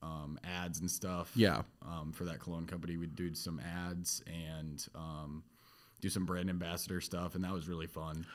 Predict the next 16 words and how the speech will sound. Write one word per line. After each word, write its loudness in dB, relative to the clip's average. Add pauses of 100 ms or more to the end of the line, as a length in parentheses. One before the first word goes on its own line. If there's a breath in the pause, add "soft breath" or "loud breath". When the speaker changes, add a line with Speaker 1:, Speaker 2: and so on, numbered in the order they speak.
(180 loud breath)
Speaker 1:
um, 4
getting 2
to 0
work -4
with -6
people -2
like -4
that. -4
Speaker 2:
Yeah, 10
and 12
I'll 12
be 12
honest, 12
I 12
don't 12
use 12